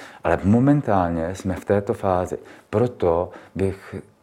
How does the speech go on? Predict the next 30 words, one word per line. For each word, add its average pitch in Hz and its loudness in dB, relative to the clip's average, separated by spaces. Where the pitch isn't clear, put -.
n-, 82 -8
nechci - -8
říkat, 78 0
že 78 -4
nedoporučuji 98 0
očkování, 98 0
když 85 -4
se 95 -6
někdo 85 -4
pro 82 -6
něj 87 -2
rozhodne 92 -2
a 85 -2
prožil 82 -4
covid, 82 -4
je 78 -6
to 87 -8
jeho 87 -2
věc. 73 -4
Zatím 87 0
nemáme 92 2
ž-, - -10
stanovený 90 -2
pravidla. 82 -4
Já 104 4
se - -6
přiznám, 95 0
že 98 0
já 92 4
bych 98 -2